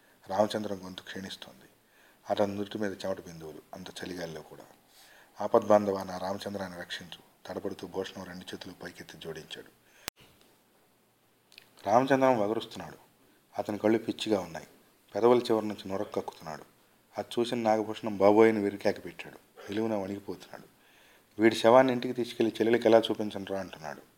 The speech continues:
రామచంద్రం కళ్ళు తెరిచి, "నా పెళ్ళాం"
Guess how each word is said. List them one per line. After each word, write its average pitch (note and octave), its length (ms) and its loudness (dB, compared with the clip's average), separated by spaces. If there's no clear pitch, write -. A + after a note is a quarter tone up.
రామచంద్రం A#2+ 500 0
కళ్ళు G#2 220 -4
తెరిచి, B2+ 420 -8
"నా G2 80 -6
పెళ్ళాం" G#2 360 2